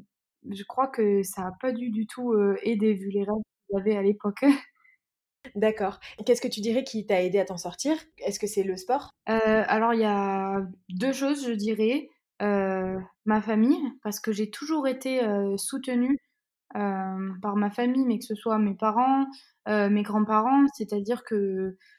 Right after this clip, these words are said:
Speaker 1: il y a personne qui était là pour me brusquer. Heu, je pouvais manger ce que je voulais, j'ai pu aller à mon rythme, et ça, c'est quelque chose qui m'a beaucoup aidée. Donc, heu, le soutien et l'entourage, c'est,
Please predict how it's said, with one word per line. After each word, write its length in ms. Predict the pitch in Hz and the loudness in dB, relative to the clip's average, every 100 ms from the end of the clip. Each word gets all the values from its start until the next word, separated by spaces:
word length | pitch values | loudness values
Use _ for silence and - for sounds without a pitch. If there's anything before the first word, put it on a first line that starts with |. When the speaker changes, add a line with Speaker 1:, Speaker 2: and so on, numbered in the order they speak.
| _ _ _ _ 220 | _ _ _ _ -4
Speaker 1:
il 40 | |
y 20 | |
a 40 | 214 | 0
personne 380 | 247 247 302 | 0 4 4
qui 120 | 285 233 | 4 2
était 160 | 220 | 2
là 120 | 226 226 | 2 0
pour 220 | 233 208 | -2 0
me 360 | 208 202 196 185 | 2 2 -2 -4
brusquer. 760 | 202 220 208 - 254 294 - - - - | -2 0 -2 -2 0 0 -2 -8 -18 -4
Heu, 260 | 208 208 208 | 0 4 2
je 140 | 202 - | 0 -4
pouvais 180 | 220 226 | 0 2
manger 260 | 226 220 | 2 0
ce 100 | 240 | -2
que 120 | - | -2
je 80 | 226 | -2
voulais, 300 | 214 226 285 | 0 2 2
j'ai 160 | 269 233 | 2 -2
pu 120 | - | 0
aller 160 | 220 220 | 2 4
à 100 | 220 | 4
mon 160 | 214 | 4
rythme, 340 | 208 262 262 220 | 4 0 0 0
et 40 | |
ça, 160 | 202 233 | 0 -4
c'est 140 | - | -6
quelque 140 | 214 208 | -4 -4
chose 160 | 240 | -6
qui 140 | - 220 | -4 -2
m'a 140 | 202 | 0
beaucoup 280 | 190 202 214 226 | -2 -8 -8 -4
aidée. 320 | 202 226 262 _ _ _ - | -2 -2 -4 _ _ _ -2
Donc, 260 | 208 202 | -2 0
heu, 120 | 208 202 | 2 2
le 120 | 214 | 2
soutien 360 | - 226 233 226 - | -2 -4 -4 -6 -4
et 120 | 220 | 0
l'entourage, 580 | 208 208 220 220 233 214 | 2 0 0 0 0 -2
c'est, 460 | 202 - 196 190 190 | -8 -6 -4 -2 -4